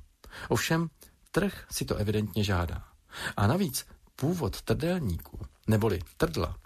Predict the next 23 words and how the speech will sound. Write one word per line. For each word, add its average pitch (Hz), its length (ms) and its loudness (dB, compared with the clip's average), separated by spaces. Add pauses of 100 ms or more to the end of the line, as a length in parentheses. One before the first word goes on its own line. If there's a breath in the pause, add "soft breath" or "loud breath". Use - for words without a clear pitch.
(300 loud breath)
se 95 340 2
dodnes 175 680 0
o 131 100 2
něj 98 220 0
pře 123 500 0
Slovensko, 151 1000 -2
Česko, 123 680 0
Maďarsko 101 680 0
i 98 60 0
Rumunsko. 98 720 2 (320 loud breath)
Takže, 98 420 2 (160)
že 101 120 2
by 120 100 2
to 120 80 0
byla 104 160 2
naše 117 220 0
specialita, 107 720 0 (280)
Bůh 120 340 2
ví. 73 240 -2 (1080)
U 135 120 2
stánku 185 440 0
s 98 80 -2
trdelníkem, 131 720 0